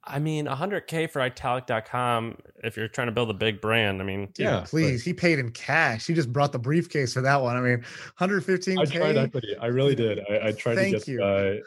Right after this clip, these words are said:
Speaker 3: guy. Um, the guy's had it since the nineties. Like, you know, I, I tried every trick in the book before I went to a broker and just said, like, "Let's get it." So
Speaker 2: Right.
Speaker 3: Yeah. I, I used my sister's college email, like,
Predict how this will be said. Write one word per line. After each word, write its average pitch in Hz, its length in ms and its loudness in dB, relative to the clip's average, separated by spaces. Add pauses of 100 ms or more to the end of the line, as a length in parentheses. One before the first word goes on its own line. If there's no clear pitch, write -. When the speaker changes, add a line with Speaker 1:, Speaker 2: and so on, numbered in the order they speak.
(140)
Speaker 3:
guy. 107 60 2
Um, 95 240 2
the 117 80 -4
guy's 139 180 2
had 147 160 0
it 147 100 0
since 127 180 -2
the 110 80 0
nineties. 95 600 2
Like, 90 160 -4 (220)
you 107 100 2
know, 87 240 2 (160)
I, 101 280 0
I - 20 2
tried 101 300 0
every 101 200 2 (140)
trick - 180 0
in 101 80 6
the 92 60 2
book 90 260 2
before 92 220 0
I - 20 4
went 87 160 0
to 92 100 -2
a 82 40 2
broker 85 340 -2
and 85 80 0
just 85 160 0
said, 85 140 0
like, 90 140 -6 (120)
"Let's - 160 0
get 85 160 -2
it." 95 220 -6
So 104 260 -6 (380)
Speaker 2:
Right. 95 160 -2 (720)
Speaker 3:
Yeah. 113 220 -2 (120)
I, 110 60 0
I 104 160 0
used 107 200 2
my 98 140 2
sister's 95 540 0
college 90 320 0
email, 87 640 2
like, 90 300 -4